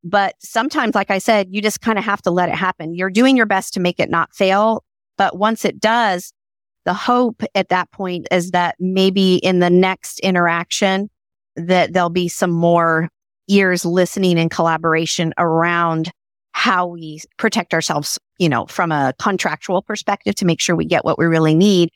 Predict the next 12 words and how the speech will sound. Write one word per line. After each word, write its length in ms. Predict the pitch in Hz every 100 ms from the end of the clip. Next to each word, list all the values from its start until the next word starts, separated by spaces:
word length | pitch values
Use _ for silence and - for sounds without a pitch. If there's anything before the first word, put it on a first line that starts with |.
| _ _ _ -
and 180 | 175 170
not 220 | 170 160 _
add 480 | 165 165 165 160 160 _ _
more 340 | 170 165 160 151
cost 460 | - 160 156 -
to 100 | -
our 120 | 147 143
process 500 | 220 214 - 156 -
by 240 | 165 151 -
picking 420 | - 170 160 151
a 80 | 160
vendor, 460 | 156 165 160 147